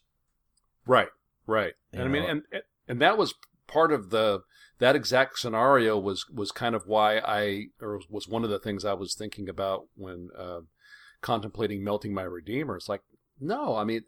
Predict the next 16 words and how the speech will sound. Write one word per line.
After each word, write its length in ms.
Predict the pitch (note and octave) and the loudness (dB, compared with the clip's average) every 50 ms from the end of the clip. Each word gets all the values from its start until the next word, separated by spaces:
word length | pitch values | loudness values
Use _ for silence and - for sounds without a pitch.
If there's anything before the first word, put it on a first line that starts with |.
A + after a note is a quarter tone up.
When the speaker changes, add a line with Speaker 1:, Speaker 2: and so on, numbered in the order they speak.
| - - G#2+ | -14 -10 -6
Speaker 1:
the 100 | G#2+ B2 | -4 -2
Redeemer 440 | A2+ A#2+ A2+ C3 E3+ G#3+ A3+ A#3 D#3 | -2 -2 -2 -2 -2 -2 -2 -2 -2
is 120 | C3 - | -4 -2
gonna 220 | - D3 C#3 C#3+ C#3 | -2 -2 -2 -2 -2
be 160 | C3+ C#3 B2+ | -4 -6 -6
great 460 | G#2 - - G#2 B2 D#3+ F3+ - - | -6 -4 2 2 4 4 2 -2 -8
for 640 | - - - A#2+ A2+ A2 G#2+ A2 A2 A2 G#2+ G#2 - - | -16 -8 -4 -2 0 2 4 4 4 4 4 2 0 -4
logging 500 | - G2+ G#2+ A2 B2+ B2+ C3+ C3+ A#2+ A2 | -2 2 4 4 4 4 2 -2 -2 0
in, 320 | A2 A2 A2 A2 A2+ A#2 | 0 0 0 -2 -4 -6
and 520 | - - A2 G#2+ G#2+ G#2 G#2 G2+ G2+ G2+ G2+ - - _ _ _ - | -6 -6 -6 -4 -2 -2 -2 -2 -4 -6 -10 -14 -20 _ _ _ -14
when 160 | G#2 G#2+ G#2+ | -10 -8 -6
we 120 | G#2 G#2+ G2 | -6 -4 -4
have, 300 | A2+ A2 G#2+ G#2+ G#2 G2+ - _ _ _ _ _ _ - _ _ - | -2 2 2 2 2 0 -4 _ _ _ _ _ _ -20 _ _ -4
uh, 280 | A2+ A2 G#2+ G2+ G2 G2 - - G2+ G2 F#2+ F#2+ _ _ - | 0 0 2 0 0 -2 -6 -8 -8 -8 -8 -12 _ _ -14
a, 40 | G2+ | -12
a, 120 | G2 - | -12 -10